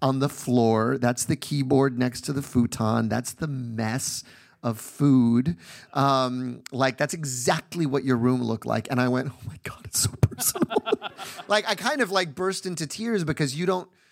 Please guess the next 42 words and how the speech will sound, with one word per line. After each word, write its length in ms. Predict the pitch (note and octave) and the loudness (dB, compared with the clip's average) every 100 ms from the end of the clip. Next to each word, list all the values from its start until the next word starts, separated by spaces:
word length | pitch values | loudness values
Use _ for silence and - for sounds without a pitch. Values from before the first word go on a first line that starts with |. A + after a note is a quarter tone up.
| _ _ - | _ _ -10
realize 640 | D#3 G#3+ A3+ D#3+ C#3 B2+ | -6 -4 -2 2 2 0
how 160 | C3+ A#2+ | -4 -4
personal 500 | - B2+ - B2+ A#2+ | -6 -6 -6 -4 -4
it 100 | A#2 | -2
is 160 | A#2 | -4
until 320 | A2+ A2 A#2 A2+ | -4 -6 -6 -6
it's 120 | A#2 | -2
up 280 | B2 - - | -2 -2 -16
there. 360 | F2+ - B2+ _ | -16 -16 -20 _
Um, 600 | A#2 A2 G#2+ G#2+ G#2+ G#2+ - | -6 -4 -4 -6 -10 -14 -10
and 320 | A2+ A2 A2+ | -6 -6 -6
in 100 | A#2+ | -6
a 60 | A#2 | -2
lot 180 | A#2+ B2 | -2 -4
of 80 | A2+ | -6
ways, 200 | A2+ A2 | -10 -12
it's 140 | G2+ | -12
the 80 | A#2 | -6
most 280 | A#2 A#2+ - | -6 -6 -8
personal 320 | A2+ A2+ G2+ | -12 -10 -14
thing 220 | G#2+ G2+ | -12 -12
I've 120 | G2 | -12
ever 180 | G2+ G2+ | -12 -12
done. 400 | F2+ G#2 G#2 G#2+ - - - - | -10 -8 -8 -14 -18 -20 -20 -8
Um, 340 | A#2 A2+ A2 - | -4 -2 -4 -6
I'll 80 | A#2+ | -4
never 300 | A#2 A2+ A#2 | -2 -2 -4
forget. 500 | - G#2 A2 G#2+ - - | -6 -4 -2 -2 -4 -8
Um, 300 | A2+ G#2+ A#2 | -6 -4 -6
he 160 | - C#3 | -10 0
gave 200 | F#3+ G3 | 2 2
me 100 | F#3+ | -2
permission 420 | D3+ D3 B2+ B2 | -4 -4 -4 -6
to 140 | A2+ G2+ - | -8 -10 -4
tell 160 | A2 | -2
the 80 | G#2+ | -2
story, 300 | - A#2 A2 | -8 -6 -6
so 100 | A2+ | -4
I 60 | A2 | -6
can 140 | A2 G#2+ | -6 -4
say 240 | A#2+ A2 | -2 -2
it. 200 | G#2+ | -4